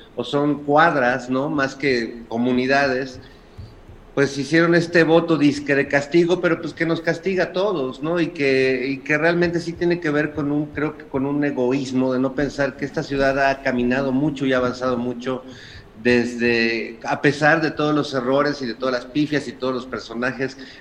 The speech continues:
han habido cambios sustanciales en esta ciudad que no han pasado en ningún otro lugar del país,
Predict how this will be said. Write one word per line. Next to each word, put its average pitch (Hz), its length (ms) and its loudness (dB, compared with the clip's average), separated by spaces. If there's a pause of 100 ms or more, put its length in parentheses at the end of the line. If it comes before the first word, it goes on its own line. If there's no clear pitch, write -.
han 147 160 2
habido 151 300 2
cambios 143 300 0
sustanciales 131 680 -2
en 135 100 -2
esta 135 180 -4
ciudad 127 280 -2
que 131 100 -6
no 147 80 0
han 147 80 -4
pasado 151 280 -2
en 147 80 0
ningún 143 300 -2
otro 147 180 -4
lugar 123 360 0
del 120 160 -4
país, 113 480 -4